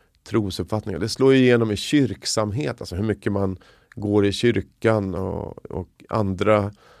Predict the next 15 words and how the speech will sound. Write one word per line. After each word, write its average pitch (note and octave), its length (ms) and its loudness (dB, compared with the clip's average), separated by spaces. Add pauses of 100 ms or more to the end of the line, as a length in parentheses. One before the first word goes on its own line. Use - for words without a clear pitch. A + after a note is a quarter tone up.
(180)
traditioner. F2 760 -2
Och F#2+ 160 -6
då, G2+ 140 0 (180)
klassiskt G2+ 380 -2
så G2+ 80 0
är F#2 100 2
man F2+ 160 -4
ju F2 60 -2
då E2 100 -4
mer, F#2 560 -4
folk - 220 -8
är F#2 40 -2
mer F#2+ 160 0
sekulära G2+ 840 0
i, D#2+ 260 -6